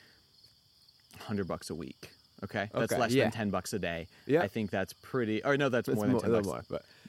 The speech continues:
Speaker 1: That's fine.
Speaker 2: <laughs>
Speaker 1: Um, hundred bucks a week.
Speaker 2: Mm-hmm.
Speaker 1: If you're doing nothing and you have no money coming in, cool.
Speaker 2: Mm-hmm.
Speaker 1: Um, so if money, in that case, even if money only affects you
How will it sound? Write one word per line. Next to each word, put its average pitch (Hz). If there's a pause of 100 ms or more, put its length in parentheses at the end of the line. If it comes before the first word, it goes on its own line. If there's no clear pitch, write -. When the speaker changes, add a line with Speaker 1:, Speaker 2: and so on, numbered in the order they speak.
(100)
Speaker 1:
That's 123
fine. 85 (160)
Speaker 2:
<laughs> -
Speaker 1:
Um, 131
hundred 143
bucks 143
a 175
week. 220 (400)
Speaker 2:
Mm-hmm. 123 (800)
Speaker 1:
If 156
you're 156
doing 143
nothing 113
and 107
you 110
have 104
no 98
money 87
coming 92
in, - (200)
cool. - (340)
Speaker 2:
Mm-hmm. 131
Speaker 1:
Um, 98
so 123
if 127
money, 127 (120)
in 147
that 131
case, 127
even 143
if 156
money 131
only 110
affects 131
you 87